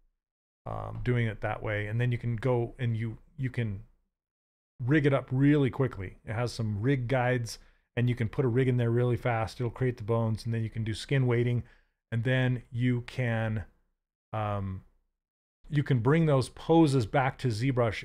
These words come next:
as layers. And ZBrush has, there's a plugin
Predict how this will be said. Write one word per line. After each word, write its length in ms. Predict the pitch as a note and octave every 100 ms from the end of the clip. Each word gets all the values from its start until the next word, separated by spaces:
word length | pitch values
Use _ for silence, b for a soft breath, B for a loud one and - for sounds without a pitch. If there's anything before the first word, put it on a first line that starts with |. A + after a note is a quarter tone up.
| -
as 240 | A2 G2
layers. 720 | G#2 A2+ B2 G#2+ F#2 F#2 - - _ _ _ _
And 180 | C3 B2+
ZBrush 500 | A2 C#3+ C#3 A#2+ - - - _ -
has, 340 | - C3+ A2+ - -
there's 220 | C#3 C3+ A#2
a 60 |
plugin 540 | - D3 C#3 B2 A#2